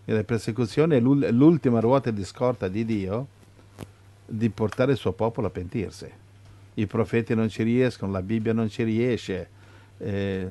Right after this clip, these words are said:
il Vecchio Testamento non ci riusciva, oggi il Nuovo Testamento non ci riesce, il Vangelo di Gesù non ci riesce, e allora Gesù manda persecuzione nel Vecchio Testamento e distruzione, e nel Nuovo Testamento, qui siamo nel Nuovo Testamento, dieci tribolazioni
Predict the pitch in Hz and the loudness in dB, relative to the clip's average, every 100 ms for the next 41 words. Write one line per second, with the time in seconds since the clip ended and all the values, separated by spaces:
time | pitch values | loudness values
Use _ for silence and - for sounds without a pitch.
0 | - 107 107 104 104 117 107 110 117 120 | -8 -4 -2 -2 -2 -2 -2 0 0 0
1 | 120 117 107 120 117 113 - 131 104 - | 0 -2 -2 -2 0 0 0 2 2 0
2 | - 131 123 104 107 104 - - - 101 | 6 6 6 4 0 -2 -6 -20 -6 0
3 | 98 127 135 101 95 - 98 98 95 95 | 4 4 4 0 -2 -4 -6 -6 -8 -10
4 | 98 - 98 95 95 92 120 139 - - | -10 -8 -8 -6 -8 -4 -4 -4 -8 -20
5 | - 113 107 104 101 98 131 156 117 104 | -2 2 2 4 2 4 6 6 4 0
6 | 92 101 98 - 98 95 92 90 120 - | -2 -4 -6 -4 -4 -4 -6 -6 -6 -6
7 | - - - 110 131 143 117 123 123 120 | -16 -10 2 6 8 6 6 4 4 4
8 | 123 110 98 107 - 104 107 92 113 117 | 4 2 0 -2 -2 -4 -4 -4 -2 0
9 | 101 95 92 87 85 - 87 90 92 110 | -2 -4 -6 -10 -10 -10 -8 -6 -4 -4
10 | 87 - 90 - 95 117 160 - - - | -4 -10 -12 -6 -4 -2 -4 -8 -20 -20
11 | - 135 123 117 131 117 120 - 143 110 | -2 4 6 6 4 2 0 0 2 2
12 | 123 143 131 - 104 - - 92 90 90 | 0 -2 -4 -2 -4 -4 -6 -4 -4 -6
13 | 90 87 - 95 104 123 131 95 120 123 | -8 -10 -6 -6 -4 -2 -2 0 -2 -2
14 | 131 - 104 101 104 - 139 165 185 | -8 -8 -8 -4 -6 -4 -2 -2 -2